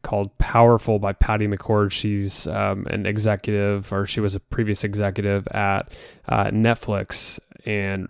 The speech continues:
recently released a book in January. So I'm gonna connect with Tyler Mavison, who is a Xenium H R person here at Xenium,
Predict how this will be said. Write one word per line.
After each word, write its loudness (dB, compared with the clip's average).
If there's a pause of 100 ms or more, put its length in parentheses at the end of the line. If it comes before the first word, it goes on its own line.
recently 4
released 0
a 0
book 2
in 0
January. 2 (720)
So 6
I'm 8
gonna 6
connect -2
with 0 (360)
Tyler 6
Mavison, 2
who 2
is 0
a 0
Xenium 0
H 0
R 2
person -2
here -2
at -2
Xenium, 2